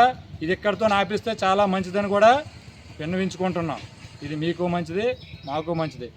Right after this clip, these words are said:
మా ఊర్లో ఎట్టి పరిస్థితుల్లో ముప్పై ఒకటో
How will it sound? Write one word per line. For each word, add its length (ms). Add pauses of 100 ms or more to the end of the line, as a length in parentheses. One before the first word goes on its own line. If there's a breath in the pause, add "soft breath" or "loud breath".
(300)
మా 80 (180)
ఊర్లో 280 (420)
ఎట్టి 160 (100)
పరిస్థితుల్లో 580 (400)
ముప్పై 260 (120)
ఒకటో 220